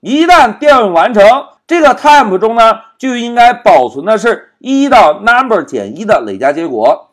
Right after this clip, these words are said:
那么我们只需要把这个累加结果啊，跟最后一个数字 number 相加，就可以得到我们最终的一个所有数字累加的结果了。哎，这个就是在开发递归时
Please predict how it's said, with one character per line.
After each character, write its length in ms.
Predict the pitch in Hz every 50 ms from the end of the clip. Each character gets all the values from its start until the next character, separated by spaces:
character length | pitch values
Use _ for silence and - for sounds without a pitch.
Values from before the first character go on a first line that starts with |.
| _ _
那 180 | - 302 330 320
么 240 | 320 294 - - - -
我 80 | 165 196
们 160 | 254 285 220
只 260 | 180 196 170 151 143
需 80 | 151 247
要 140 | 247 226
把 260 | - - 151 123 117 240
这 140 | - 254
个 100 | 254 240
累 240 | 196 170 160 131 120
加 220 | 113 156 190 202 202
结 160 | 208 233 220
果 140 | 170 135 110
啊， 300 | 120 127 113 - - _ _ _ _
跟 280 | - 262 277 277 277
最 360 | - - 320 339 320 285 233 214
后 260 | 208 254 240 208 165
一 100 | 139 139
个 120 | 185 196
数 200 | 190 - 226 208 170
字 220 | 160 143 - -
number 400 | - 240 247 269 269 214 190 135
相 240 | - - 196 190 196
加， 160 | 190 220 233 254 - - _ _ _ _ _
就 240 | - 285 285 247 202
可 140 | 165 208 226
以 100 | 220 180
得 240 | 170 - 120 131 170
到 320 | 220 254 226 - - - -
我 120 | 143 131
们 160 | 131 165 190 -
最 320 | - 277 294 277 220 202
终 160 | 175 208 214 226
的 140 | 226 180
一 140 | 151 131 139
个 220 | 156 190 175 - - _ _
所 440 | _ _ - - 165 180 202 254 294
有 260 | 330 302 220 143 113
数 220 | - - 190 190 160
字 260 | 143 160 143 - - -
累 180 | 113 113 107
加 160 | 104 135 139 139
的 100 | 135 127
结 160 | 135 139 139
果 140 | 123 104 104
了。 300 | 131 139 - - _ _ _ _ _
哎， 220 | - 202 285 320 - - _ _ _ _ _
这 200 | - 370 381 359
个 200 | 302 - - -
就 100 | - 233
是 80 | 226 220
在 160 | 214 226 196
开 320 | - - - 226 233 240 226
发 240 | 208 - 233 233
递 260 | 233 - 262 240 196 170
归 220 | 156 202 220 233
时 460 | 208 - 131 139 156 196 214 - _